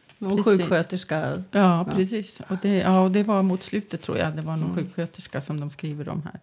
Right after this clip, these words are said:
Speaker 1: Mm.
Speaker 2: Tjugosjätte i september, då var dödssiffran re-, vid regementet fyrtiosex. Flera nya dödsfall väntas.
Speaker 1: Mm.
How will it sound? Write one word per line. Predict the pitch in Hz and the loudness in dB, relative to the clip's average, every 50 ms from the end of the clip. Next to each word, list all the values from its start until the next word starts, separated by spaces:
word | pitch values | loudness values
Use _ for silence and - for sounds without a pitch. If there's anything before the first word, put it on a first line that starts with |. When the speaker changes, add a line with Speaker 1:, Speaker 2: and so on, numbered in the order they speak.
| _ | _
Speaker 1:
Mm. | 175 165 160 156 165 180 196 - _ _ _ _ _ _ _ | -14 -14 -14 -14 -16 -18 -20 -20 _ _ _ _ _ _ _
Speaker 2:
Tjugosjätte | - - 202 190 - 214 202 196 202 - _ - 208 | -6 -4 -4 -2 -2 -2 -2 -2 -4 -8 _ 0 2
i | 208 202 196 190 190 190 185 180 180 180 - | 2 4 4 6 6 6 6 4 2 0 -2
september, | 196 185 - - 185 170 170 170 165 165 | -6 -6 -4 -2 0 0 0 0 0 -2
då | 160 165 165 170 165 165 | -2 -2 0 0 -2 -2
var | 170 165 170 165 | -2 -2 -2 0
dödssiffran | 170 180 175 - - - - 170 175 - - 160 165 160 | 0 -2 -2 -4 -6 -6 -4 -4 -4 -2 -2 0 0 0
re-, | 160 170 170 - - | 0 -2 -4 -2 -2
vid | - 175 160 156 | -2 0 0 2
regementet | 170 170 165 165 165 160 156 151 139 143 - 156 139 - | 2 2 2 2 2 2 0 0 -2 -4 -4 -8 -10 -6
fyrtiosex. | - 202 165 - - 147 - - 175 175 _ - - - - - _ _ _ _ _ _ _ _ _ | -4 -4 -4 -4 -6 -10 -8 -8 -8 -10 _ -16 -20 -20 -20 -20 _ _ _ _ _ _ _ _ _
Flera | - - 208 202 190 190 | 0 4 6 6 8 8
nya | 185 185 180 170 170 165 | 8 8 6 6 4 0
dödsfall | 156 165 165 160 - - - 156 156 151 | 0 -2 -4 -6 -6 -6 -4 -2 -2 0
väntas. | 160 160 151 151 143 - - - - - - - - _ _ _ _ _ _ _ - | 0 0 -2 -2 -4 -4 -8 -10 -10 -12 -16 -20 -20 _ _ _ _ _ _ _ -12
Speaker 1:
Mm. | 185 156 147 143 | -12 -10 -10 -10